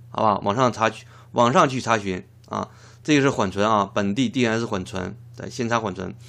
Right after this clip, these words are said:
这些缓存呢，其中有浏览器缓存、系统缓存，还有路由器缓存，这些都没有呢，怎么办？对啊，那么它呢会往上查啊，进入I S P，也就是互联网服务提供商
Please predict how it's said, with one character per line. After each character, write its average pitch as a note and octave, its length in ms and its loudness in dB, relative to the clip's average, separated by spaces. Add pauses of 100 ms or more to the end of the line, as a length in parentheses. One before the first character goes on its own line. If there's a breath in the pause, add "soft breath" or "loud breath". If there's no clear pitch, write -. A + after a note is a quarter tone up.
(580 loud breath)
这 E3 80 0
些 D#3 80 6
缓 B2 160 0
存 A#2+ 140 0
呢， B2+ 100 2
其 B2 140 -6
中 B2+ 140 4
有 G2+ 260 4 (220 soft breath)
浏 B2+ 80 6
览 C3 120 6
器 C3 140 -2
缓 G#2+ 140 -2
存、 G2+ 120 0
系 B2+ 140 -6
统 A#2+ 140 2
缓 G2+ 120 0
存， F#2+ 140 -4
还 A2 80 -8
有 G2+ 140 0
路 C3+ 240 4
由 A2+ 80 4
器 A2 160 -4
缓 F#2+ 180 -8
存， F#2+ 260 -12 (480 loud breath)
这 A#3 160 6
些 G#3+ 140 10
都 G3 120 10
没 G3 120 8
有 D#3+ 140 10
呢， C3+ 180 8
怎 B2 140 -2
么 A2 80 0
办？ C3+ 300 6 (560 soft breath)
对 C3+ 120 8
啊， A#2 300 8
那 D#3 180 4
么 D3+ 100 8
它 D#3 200 6
呢 D3+ 180 8
会 C3+ 400 4 (260 soft breath)
往 A#2 220 6
上 D#3 200 6
查 G2+ 320 4 (360)
啊， G#2 240 0 (220 soft breath)
进 F#3+ 180 8
入 D3 160 10
I C#3+ 420 6
S C3+ 80 -2
P， C3+ 280 -2
也 A2+ 100 -2
就 C3 80 4
是 C3+ 80 8
互 C3+ 180 0
联 D#3 160 8
网 A#2+ 160 6
服 A#2+ 180 -6
务 B2+ 100 0
提 B2+ 120 -2
供 C3+ 140 2
商 C3+ 300 4